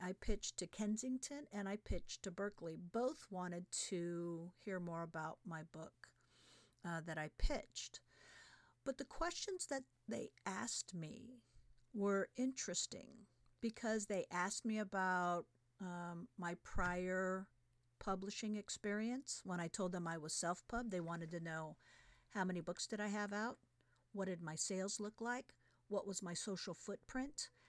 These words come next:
how engaged was I on social media, and what did my readership look like. They were very interested in how I approach the market.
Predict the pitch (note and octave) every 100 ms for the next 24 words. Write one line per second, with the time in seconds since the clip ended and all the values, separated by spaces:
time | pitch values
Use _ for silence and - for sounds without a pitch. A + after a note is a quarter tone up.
0 | - - A3 G3+ F3 D#3 F3 G#3 - A3+
1 | A3 A#3 A3+ B3+ B3+ G#3+ A3 - A3+ -
2 | A#3+ A3+ A#3 A#3+ C4+ C4+ D4 _ - -
3 | - G#3 A#3 E4+ - E4+ - A#3 A3+ A#3
4 | A#3+ A#3 _ _ - G#3+ G3 G3 - F#3+
5 | - _ F#3+ E3 - - A2 - - -
6 | - F#3+ G3 F#3 F#3+ G3 - - A3 -
7 | G3+ F3+ F3+ G3+ A3+ B3 - A3+ - A3
8 | - F#3 E3 F3 - - - G3+ F#3 F3+
9 | F3+ F#3 A3 - A3 G3+ G#3+ G3+ G3+ G3+
10 | - D#3+ - - G3 G#3 C#4 - -